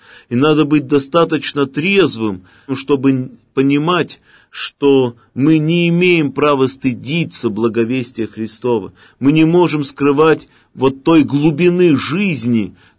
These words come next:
той многомерности жизни, кото-, о которой говорит нам Евангелие, э, апостольские послания и опыт жизни в церкви. Мы не можем скрывать от человека, это будет нечестно,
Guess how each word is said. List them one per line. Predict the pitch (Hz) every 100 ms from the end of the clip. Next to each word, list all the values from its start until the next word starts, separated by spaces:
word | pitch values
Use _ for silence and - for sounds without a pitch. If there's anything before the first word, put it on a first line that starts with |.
| _
той | 151 156 139 - _
многомерности | 120 139 151 139 147 151 202 202 143 139 - 135
жизни, | 120 147 165 120 123 110 101 _ _
кото-, | - 120 143 147
о | 135
которой | 139 135 156 147
говорит | 135 127 131 143 139
нам | 135 120
Евангелие, | 113 120 147 147 127 123 113 104 104 _ _ -
э, | 107 101 98
апостольские | 110 - 151 139 135 - 123
послания | 120 123 117 127 120 120
и | 135
опыт | 135 139 123 104
жизни | 120 135 110
в | 120
церкви. | - 131 123 - 101 92 _ _
Мы | 117 139
не | 151
можем | 151 160 135 135
скрывать | 135 - 131 135 147 139 123
от | 95
человека, | - 110 113 120 131 127
это | 117 131 117 113
будет | 107 135 127 120
нечестно, | 113 120 117 - 147 139 - 110 90